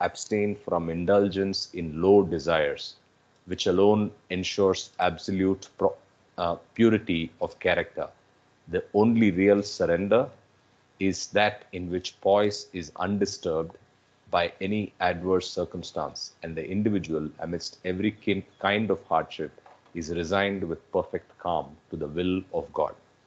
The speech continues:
Avatar Meher Baba Ki Jai. With that, I'll go back to where we left. So we were, we stopped at the end of this paragraph.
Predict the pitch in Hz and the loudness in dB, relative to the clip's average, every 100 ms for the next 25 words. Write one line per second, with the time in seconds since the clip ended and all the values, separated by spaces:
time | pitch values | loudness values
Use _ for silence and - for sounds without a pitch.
0 | _ _ _ 95 87 80 78 73 73 76 | _ _ _ -2 -2 -4 -8 -6 -6 -6
1 | 76 - 67 78 - - _ - - _ | -10 -12 -10 -10 -10 -14 _ -20 -20 _
2 | _ _ _ _ _ _ 98 92 82 95 | _ _ _ _ _ _ -16 -8 2 2
3 | 98 90 78 92 87 87 - - 78 80 | 2 -2 -2 0 4 4 2 -4 -4 0
4 | 80 78 78 98 135 - - _ _ _ | 0 -2 2 2 0 -6 -20 _ _ _
5 | _ _ _ _ _ _ _ _ _ _ | _ _ _ _ _ _ _ _ _ _
6 | _ _ _ _ _ _ _ _ _ _ | _ _ _ _ _ _ _ _ _ _
7 | _ _ _ _ _ _ _ _ _ _ | _ _ _ _ _ _ _ _ _ _
8 | _ _ _ _ _ _ _ _ - - | _ _ _ _ _ _ _ _ -20 -10
9 | 98 92 87 82 82 - 90 90 90 87 | -2 2 2 2 -2 -6 -4 0 2 0
10 | 82 - _ 87 78 - - 104 98 - | -2 -12 _ -10 -10 -10 0 4 2 2
11 | 92 82 - 82 78 - _ _ 92 95 | -2 -2 0 0 0 -6 _ _ -4 -2
12 | 87 - 85 - 82 82 80 87 | -2 -4 -10 -4 0 0 0 0